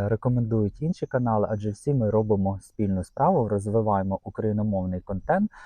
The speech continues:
то, як то кажуть, чому б і ні? Чи не так? Отже, дивіться, долучайтесь, приємного перегляду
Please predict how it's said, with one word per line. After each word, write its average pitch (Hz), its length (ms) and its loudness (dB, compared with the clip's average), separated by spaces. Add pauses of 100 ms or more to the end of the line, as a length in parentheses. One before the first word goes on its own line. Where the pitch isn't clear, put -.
(160)
то, 262 60 6
як 233 140 4
то 117 100 0
кажуть, 151 380 0
чому 110 280 0
б 110 60 -6 (100)
і 113 80 0
ні? 87 240 -2 (260)
Чи 110 140 0
не 107 80 0
так? 165 300 2 (280)
Отже, 92 400 2 (100)
дивіться, 127 520 2 (120)
долучайтесь, 104 800 0 (460)
приємного 104 600 2 (200)
перегляду 123 600 2